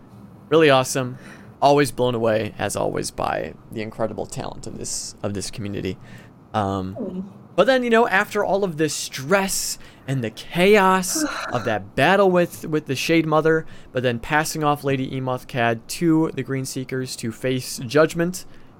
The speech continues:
Speaker 1: um, and all that stuff, the party had a pretty fun evening,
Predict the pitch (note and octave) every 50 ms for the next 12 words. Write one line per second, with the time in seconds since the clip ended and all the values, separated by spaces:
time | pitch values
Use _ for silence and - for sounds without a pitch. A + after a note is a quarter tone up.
0 | - - - - - - A2 G#2+ G#2+ G#2 G2+ F#2+ F#2+ F#2+ - - A2+ A2+ G#2+ G#2
1 | A#2+ C3 C3+ - - - C#3 C#3 C#3 C#3 - - - - - - - - - -
2 | C3 C3+ C#3 C#3 C#3+ C#3 - F3 F#3 G3 G3 G3+ F#3 F3 F#3+ F#3+ F#3+ F#3 F#3 -
3 | - - - - - - - - E3+ F3 - A#3 B3+ C#4+ C#4+ C#4 C#4 C4+ B3+ -
4 | - - - - - - - - A#3+ B3 B3+ B3 - B3 C4+ - C#4+ C#4 G3+ A2+
5 | - -